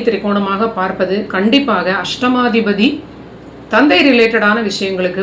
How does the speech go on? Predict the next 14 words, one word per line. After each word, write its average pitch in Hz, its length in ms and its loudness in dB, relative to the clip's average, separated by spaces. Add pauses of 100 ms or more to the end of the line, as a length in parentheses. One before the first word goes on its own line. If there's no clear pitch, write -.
ஒரு 175 160 -6
சஞ்சலத்தை 202 520 -2
கொடுப்பார். 180 480 -2
தந்தையை 208 420 0
பற்றிய 180 380 -4 (140)
மனக்குழப்பம், 180 720 -6
வருத்தம், 185 440 -4 (580)
இது 185 180 -4
மாதிரி 185 300 -2
இருக்கலாம். 180 360 -4 (1200)
செவ்வாய் 302 400 4
உச்சம் 277 240 2
பெற்று 269 220 2 (100)
பார்ப்பது 214 400 4